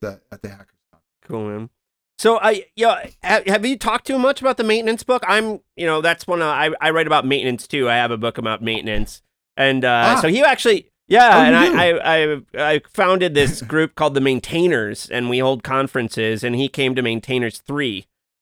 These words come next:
Speaker 2: So, uh, yeah, and so
Speaker 1: Oh,
Speaker 2: I'm,
Speaker 1: cool.
Speaker 2: I met him in person,
Speaker 1: Oh, that's
Speaker 2: and,
Speaker 1: great.
Speaker 2: you know, he was a, he was a fun guy to chat with, for real. Yeah.
Speaker 1: Oh no! What was your, what's your book on ma-, what was your book on
Speaker 2: Uh,
Speaker 1: maintenance?
Speaker 2: it's called The Innovation
Speaker 1: I didn't know.
Speaker 2: Delusion. So the argument of the,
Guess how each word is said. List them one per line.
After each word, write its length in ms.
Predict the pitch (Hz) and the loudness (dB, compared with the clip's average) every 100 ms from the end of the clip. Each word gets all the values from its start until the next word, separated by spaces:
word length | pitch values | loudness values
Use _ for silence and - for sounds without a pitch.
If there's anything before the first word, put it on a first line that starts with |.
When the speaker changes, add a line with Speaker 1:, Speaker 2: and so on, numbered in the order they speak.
| _ | _
Speaker 2:
So, 260 | - 160 147 | 0 4 6
uh, 340 | 139 127 117 - _ _ _ _ _ | 6 6 2 -2 _ _ _ _ _
yeah, 320 | 165 180 170 135 | 4 6 8 6
and 160 | 135 139 | 4 4
so 60 | |
Speaker 1:
Oh, 40 | 165 | 4
Speaker 2:
I'm, 160 | 170 | 4
Speaker 1:
cool. 80 | 180 | 4
Speaker 2:
I 80 | 170 | 4
met 160 | 175 180 | 4 4
him 80 | |
in 120 | 170 151 | 2 0
person, 340 | - 156 - | 0 -2 0
Speaker 1:
Oh, 100 | 127 | -2
that's 160 | 120 120 | -2 -2
Speaker 2:
and, 80 | |
Speaker 1:
great. 180 | 120 - | -2 0
Speaker 2:
you 60 | 175 | 0
know, 60 | 165 | 0
he 60 | |
was 180 | 320 302 | -2 -4
a, 100 | 294 | -4
he 80 | 294 | -2
was 140 | 311 | -4
a 40 | 311 | -4
fun 240 | 269 277 | -4 -2
guy 140 | 233 | -2
to 100 | 233 | -4
chat 300 | 240 233 214 | -6 -4 -4
with, 300 | - 120 - _ - | -2 -6 -6 _ -8
for 100 | 143 | -4
real. 260 | 151 131 131 - | -4 -4 -8 -6
Yeah. 220 | 147 135 - _ _ - | -4 -4 -8 _ _ -6
Speaker 1:
Oh 60 | |
no! 240 | 220 240 240 | -2 -2 -4
What 180 | 233 233 | 0 0
was 140 | 247 202 | 2 0
your, 100 | 196 | 0
what's 240 | 202 202 | 0 0
your 80 | 233 | 0
book 240 | 220 220 | 0 0
on 160 | 220 208 | -2 -2
ma-, 140 | 208 - | -2 -2
what 200 | 175 208 | -2 0
was 140 | 208 156 | -2 -2
your 100 | 185 | -4
book 180 | 202 | -4
on 80 | - | 2
Speaker 2:
Uh, 60 | 190 | 4
Speaker 1:
maintenance? 200 | 202 202 | 6 4
Speaker 2:
it's 100 | 131 | 4
called 160 | 247 208 | 2 2
The 120 | 202 | 2
Innovation 540 | 226 214 208 202 208 | 4 4 4 2 0
Speaker 1:
I 20 | |
didn't 140 | 185 147 | 2 2
know. 60 | 147 | 2
Speaker 2:
Delusion. 540 | 156 139 120 107 107 | 2 2 -2 -4 -6
So 200 | - 143 | -2 0
the 80 | 143 | 2
argument 540 | 151 165 165 147 135 | 2 2 0 0 0
of 180 | 135 127 | 0 0
the, 480 | 127 123 117 113 | 0 2 0 -2